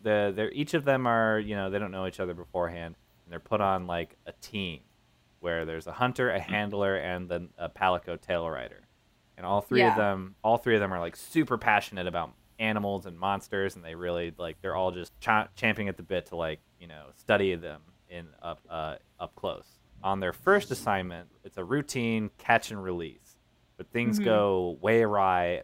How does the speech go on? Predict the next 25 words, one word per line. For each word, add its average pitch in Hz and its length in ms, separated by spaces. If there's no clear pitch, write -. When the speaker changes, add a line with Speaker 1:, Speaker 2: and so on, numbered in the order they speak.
Speaker 1:
when, 90 220
like, 82 200
one 95 120
of 87 40
the 85 60
monsters 82 460
starts 82 180
beha-, 90 460
behaving, 90 320
like, 80 160
super 92 220
strangely, 85 480
and 85 360
they 95 100
end 98 220
up - 80
having 98 340
to 87 160
kill 131 260
the 117 80
monster 87 520
instead 87 400
of 85 160
catch - 300
it. - 60